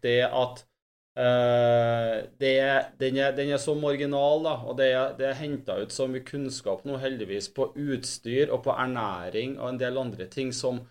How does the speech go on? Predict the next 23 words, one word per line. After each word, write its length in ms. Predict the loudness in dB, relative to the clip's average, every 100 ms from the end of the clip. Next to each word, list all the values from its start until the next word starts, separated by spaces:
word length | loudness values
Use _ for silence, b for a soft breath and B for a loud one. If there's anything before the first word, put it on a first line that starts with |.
| B -10
man 160 | -8 -4
overhodet 880 | -6 -6 -10 -14 -10 -2 2 2 0
ikke 240 | -8 -8 -10
tok 220 | -8 -6
seriøst 640 | -4 -4 -8 -8 -10 -12 -12
for 160 | -6
tredve 240 | -4 -4 -6
år 160 | -10 -8
siden. 240 | -8 -8 -14 _ _ -4
Man 80 |
hadde 240 | 0 2 0
egentlig 300 | -2 -10 -8
ikke 160 | -8 -6
peiling 420 | -4 -4 -4 -8
på 140 | -4
hva 100 | -2 -2
man 100 | -2
holdt 240 | -2 -2 -4
på 80 | -8
med 140 | -4
i 20 |
mange 180 | -4 -2
sammenhenger. 540 | -4 -4 -6 -8 -12